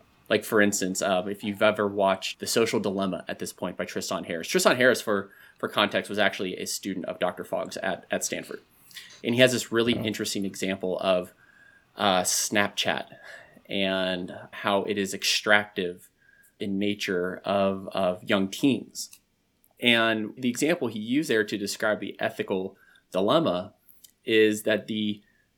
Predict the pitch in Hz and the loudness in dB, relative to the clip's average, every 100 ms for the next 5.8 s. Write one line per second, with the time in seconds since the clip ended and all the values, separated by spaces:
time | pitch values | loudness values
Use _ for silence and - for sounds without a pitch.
0 | _ _ - - 69 123 120 147 156 127 | _ _ -8 -6 -2 -4 -4 -4 0 2
1 | 101 - 120 135 - 98 92 90 _ - | 0 2 2 4 2 2 0 -4 _ -8
2 | 113 107 101 110 127 156 113 117 117 98 | -4 -2 -2 2 4 4 0 -2 -2 -4
3 | 95 104 95 87 92 _ _ _ _ _ | 0 0 0 -2 -10 _ _ _ _ _
4 | _ _ 110 104 107 113 113 104 113 107 | _ _ -2 0 0 0 0 -2 -2 -2
5 | 104 98 - 107 98 98 95 | -4 -6 2 4 4 2 0